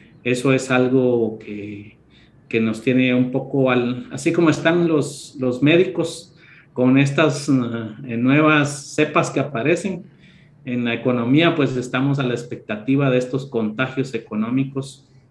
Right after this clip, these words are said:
y de cuándo los precios de los insumos se van a trasladar al consumo y en qué magnitud.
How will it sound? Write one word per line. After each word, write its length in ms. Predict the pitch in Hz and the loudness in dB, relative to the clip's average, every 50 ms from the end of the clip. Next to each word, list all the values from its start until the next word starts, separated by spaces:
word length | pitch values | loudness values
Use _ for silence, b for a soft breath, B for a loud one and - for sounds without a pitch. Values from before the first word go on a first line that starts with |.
| _ _ | _ _
y 140 | - 110 113 | -8 -6 -4
de 240 | 107 107 104 101 - | -2 -2 -4 -6 -6
cuándo 400 | - 127 127 131 135 139 139 135 | -2 0 2 4 4 4 4 4
los 180 | 123 120 113 - | 2 0 -4 -6
precios 800 | - - 123 127 123 123 - - 135 123 120 - - - - - | -6 -6 -4 -2 -2 -4 -4 -4 -4 -4 -4 -6 -10 -14 -10 -6
de 140 | 120 113 | -4 -4
los 180 | 110 104 104 - | -4 -4 -6 -8
insumos 460 | 101 101 101 - - 127 127 131 131 | -10 -10 -8 -4 0 0 0 0 -2
se 100 | - - | -4 -8
van 200 | 107 107 113 120 | -6 -6 -4 -4
a 100 | 120 113 | -6 -8
trasladar 520 | - - 107 104 104 104 104 104 113 117 117 | -8 -10 -12 -10 -10 -10 -8 -8 -6 -6 -8
al 160 | 117 - - | -8 -10 -12
consumo 460 | - 98 104 - - 127 131 131 120 | -16 -18 -16 -8 -4 -2 -2 -2 -2
y 160 | 117 113 107 98 | -4 -6 -8 -10
en 120 | - - | -12 -14
qué 100 | - - | -16 -10
magnitud. 580 | 110 110 113 113 110 104 - - 160 165 - - | -10 -8 -6 -6 -6 -6 -6 -2 -2 -2 -2 -2